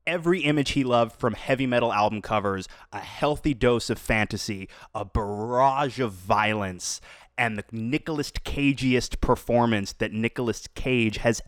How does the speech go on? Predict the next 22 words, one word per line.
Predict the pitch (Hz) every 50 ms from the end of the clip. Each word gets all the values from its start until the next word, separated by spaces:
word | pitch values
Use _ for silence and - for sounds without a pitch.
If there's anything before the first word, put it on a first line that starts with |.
| _ _ -
ever | 214 220 226 170 139 123 95 87 90 - _ _ _ _ _ _
Nicolas | 113 117 117 - - 113 107 101 - -
Caged. | - - 110 95 90 90 90 _ - _ _ _ _ _ _ _ _
All | 156 165 175 185 185 175 170 151
of | 123 -
that | 139 117 107 104 -
goes | 120 113 107 - -
into | - 143 143 139 139 131 131
a | 120
blender. | 104 - 113 120 117 110 107 107 104 98
He | - - - - 110
hits | - - - 147 143 - - -
frappe | - 147 127 120 - - - 131
and | 120 110 107 101 98 - - - - - 113 104 98 -
pours | - - 139 135 139 123 123
you | 127 123
out | 120 123 117
a |
delicious | 104 - 104 104 107 110 120 120 - - 123 110 - - -
smoothie | 120 113 113 110 101 107 98 -
called | - - 110 101 92 92 92 87
Mandy. | 95 92 98 95 92 90 90 92 - - - _ _